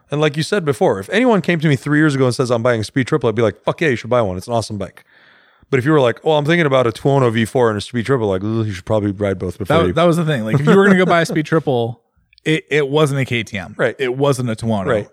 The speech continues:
Speaker 2: And, and, and now the Street Fighter's out. It's definitely not a Street Fighter.
Speaker 1: <laughs> Oh, fuck no.
Speaker 2: I don't even think it's in that Street Fighter category.
Speaker 1: No, it's like maybe like a Hon-, a Honda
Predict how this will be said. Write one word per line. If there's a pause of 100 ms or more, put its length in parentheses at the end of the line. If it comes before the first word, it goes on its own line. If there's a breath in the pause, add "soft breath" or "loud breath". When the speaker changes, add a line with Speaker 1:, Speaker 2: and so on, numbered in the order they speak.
Speaker 2:
And,
and,
and
now
the
Street
Fighter's
out.
It's
definitely
not
a
Street
Fighter.
Speaker 1:
<laughs>
Oh,
fuck
no. (360 soft breath)
Speaker 2:
I
don't
even
think
it's
in
that
Street
Fighter
category.
Speaker 1:
No,
it's
like
maybe
like
a
Hon-,
a
Honda